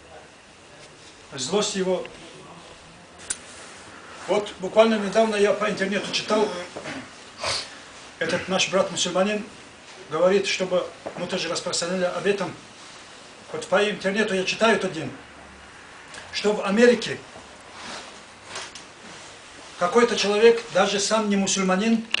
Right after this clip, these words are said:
который знает чисто и четко арабского языка, сам по себе придумал книгу.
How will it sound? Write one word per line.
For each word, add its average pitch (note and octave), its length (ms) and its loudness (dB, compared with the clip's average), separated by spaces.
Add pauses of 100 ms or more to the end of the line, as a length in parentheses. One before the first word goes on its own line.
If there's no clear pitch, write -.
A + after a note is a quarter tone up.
(840)
который G#3+ 400 6
знает G#3 420 4 (280)
чисто G#3+ 480 4
и G3 220 -6
четко G#3 360 0
арабского F3+ 400 0
языка, E3+ 500 0 (1400)
сам A3+ 360 8
по A3 100 0
себе G#3+ 260 0
придумал G#3+ 560 0
книгу. E3+ 400 -2